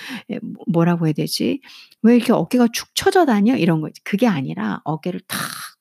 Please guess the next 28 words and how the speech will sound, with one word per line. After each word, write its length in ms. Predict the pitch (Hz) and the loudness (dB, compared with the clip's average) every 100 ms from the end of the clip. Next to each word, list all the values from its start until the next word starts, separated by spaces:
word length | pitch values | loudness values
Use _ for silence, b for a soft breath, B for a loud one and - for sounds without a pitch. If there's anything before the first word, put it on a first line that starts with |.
| - | -14
음, 120 | - - 185 | -14 -12 -14
당당한 420 | - 185 190 214 202 | -4 0 2 2 0
사람도 280 | 185 175 196 | -2 -2 -2
있잖아요. 380 | 196 165 147 - - 208 208 B B B B | -2 -6 -6 -8 -6 -4 -4 B B B B
딱 140 | - 196 | -8 0
한번 180 | 202 196 | 2 2
제끼고 720 | 185 - 180 185 233 175 151 _ b b | -2 -2 0 2 4 2 -2 _ b b
그리고 280 | - 180 185 | -2 -2 -2
앞가슴 420 | - - 220 208 190 | -6 -2 0 2 0
펴고, 540 | - 277 294 190 160 - b b b _ | -2 0 0 0 -4 -14 b b b _
어, 320 | 170 165 165 - | -12 -8 -8 -8
앞에 240 | 165 - | -6 -4
정확히 520 | 185 170 233 240 - | -2 0 -2 0 -2
바라보고, 760 | 196 165 196 170 - 240 226 139 - _ b b b b b _ _ | -2 -2 -2 -4 -4 0 0 -2 -10 _ b b b b b _ _
그, 480 | - - - 220 226 | -14 -10 -10 -12 -8
그 180 | - 151 - | -6 -6 -6
바른 680 | - 170 208 214 208 196 196 - | -6 0 4 4 6 4 0 -2
포즈의 380 | 269 262 226 196 | -2 0 2 0
전형, 500 | 156 143 165 208 220 | -2 -4 -2 -2 -4
그리고 440 | - 156 - 233 | -6 -10 -2 -2
당당한 540 | - - 170 170 165 160 | -2 -2 -2 0 0 -2
사람의 340 | 170 156 160 | -4 -6 -8
전형. 360 | - 151 151 156 B B B | -8 -8 -6 -8 B B B
한국 300 | 339 359 359 | -2 0 0
사람들한테 560 | 339 294 262 233 226 | 2 2 4 4 2
대표적인 480 | 214 180 214 214 202 | 0 0 2 4 4
이미지가 300 | 160 165 196 | 4 2 0
있죠. 460 | 170 - 147 165 240 | -4 -8 -8 -6 -6